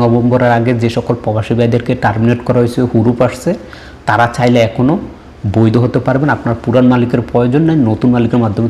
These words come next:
তলব দিয়ে আপনারা বৈধ হতে পারবেন। আশা করি বুঝতে পারছেন যে কারা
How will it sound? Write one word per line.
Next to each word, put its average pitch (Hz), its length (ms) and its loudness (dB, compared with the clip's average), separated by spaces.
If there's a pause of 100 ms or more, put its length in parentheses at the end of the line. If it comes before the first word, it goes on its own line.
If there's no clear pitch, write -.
তলব 113 220 -2
দিয়ে 117 120 -2
আপনারা 135 240 -6 (520)
বৈধ 110 180 4 (100)
হতে 101 200 -6
পারবেন। - 240 -16 (480)
আশা 127 220 2
করি 139 180 6 (800)
বুঝতে 107 340 -2
পারছেন 147 340 -2 (800)
যে 117 80 2 (200)
কারা 120 280 2